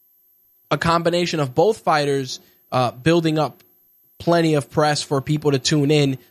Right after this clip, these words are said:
for a fight. And like I said, Eddie Alvarez is a pretty well-known fighter, um, obviously f-,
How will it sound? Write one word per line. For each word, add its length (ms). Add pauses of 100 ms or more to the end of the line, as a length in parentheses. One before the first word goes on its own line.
(120)
for 280
a 60
fight. 360 (480)
And 480
like 160
I 100
said, 280
Eddie 220
Alvarez 600
is 600 (460)
a 60
pretty 360
well-known 600
fighter, 600 (100)
um, 340
obviously 520
f-, 180